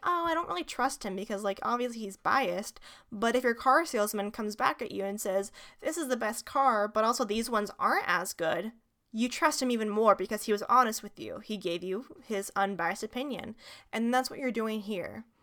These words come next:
is you really gotta make sure that you speak to that person like they are your person.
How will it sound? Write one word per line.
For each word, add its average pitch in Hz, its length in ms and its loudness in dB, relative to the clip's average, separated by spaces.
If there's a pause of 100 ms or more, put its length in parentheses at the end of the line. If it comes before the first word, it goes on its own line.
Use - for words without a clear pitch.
(300)
is 208 280 0
you 226 100 0
really 247 240 4
gotta 254 240 2
make 247 160 -2
sure 240 500 -4
that 202 400 -4
you 208 80 -12
speak - 380 -8
to 254 100 -6
that 196 180 -4
person 196 500 -4 (340)
like 220 340 -4
they 202 320 -2
are 196 600 2 (240)
your 180 200 -6
person. - 680 -14